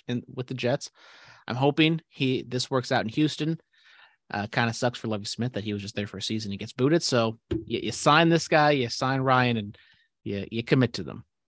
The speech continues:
Now, I don't know what it's gonna be 'cause you saw that forty-nine defense absolutely fucking nasty. I think the, the Texans got some decent little pieces here and there. Their defense wasn't, like, com-,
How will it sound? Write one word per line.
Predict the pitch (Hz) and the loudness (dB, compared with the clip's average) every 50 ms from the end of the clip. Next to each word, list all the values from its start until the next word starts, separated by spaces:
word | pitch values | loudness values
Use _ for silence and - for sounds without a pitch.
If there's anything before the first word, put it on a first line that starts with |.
| _ _ | _ _
Now, | 113 113 110 | -2 0 0
I | 110 | 0
don't | 110 120 120 | 2 2 2
know | 123 127 139 | 2 4 4
what | 135 131 127 127 135 143 | 2 0 2 2 2 2
it's | 156 - | 2 2
gonna | - 185 165 | 2 0 2
be | 147 165 190 226 | 2 2 2 2
'cause | 220 147 110 104 - - - | 2 0 -2 -2 -4 -8 -12
you | - 113 | -10 -8
saw | - - 151 143 151 | 0 4 4 4 6
that | 151 139 - | 4 2 0
forty-nine | 151 147 147 143 139 | 0 0 0 0 0
defense | 127 139 147 139 - | 0 -2 -2 -2 -2
absolutely | 123 127 135 135 123 117 | -2 -4 -2 -4 -8 -6
fucking | - 127 117 - 98 101 | -6 -6 -6 -4 -6 -4
nasty. | 104 104 117 139 - - - 202 226 226 - _ _ _ _ _ _ _ _ _ _ _ _ _ _ _ _ _ - | 0 0 0 0 0 0 0 0 0 -2 -4 _ _ _ _ _ _ _ _ _ _ _ _ _ _ _ _ _ -14
I | 123 | -8
think | - 135 131 127 - | -4 -4 -4 -2 0
the, | 127 123 117 113 - _ | 0 0 0 -2 -4 _
the | - 110 110 110 117 - - - | -4 -2 -2 -2 -4 -10 -14 -4
Texans | - 160 143 - 156 139 | -2 0 0 0 -2 -2
got | 120 143 131 - | -2 -2 -2 -2
some | - 156 139 127 | -2 -2 -4 -2
decent | 131 - 196 190 - 202 190 170 | 0 2 2 2 4 2 2 2
little | 180 180 180 - | 2 2 2 2
pieces | - - 185 175 - 175 165 - | 2 0 0 0 0 0 0 2
here | - 170 156 | 2 4 4
and | 151 151 | 4 4
there. | 156 165 156 | 2 2 2
Their | 151 127 120 117 - - - - - - _ - | 0 0 -2 -4 -6 -14 -20 -20 -20 -18 _ -4
defense | 190 185 - 170 143 - | -2 2 4 4 2 4
wasn't, | - 139 127 123 117 | 2 2 2 2 2
like, | 107 101 101 101 - - - - _ _ _ _ | 0 0 -2 -4 -8 -14 -20 -20 _ _ _ _
com-, | - - 98 98 | -10 -8 -8 -10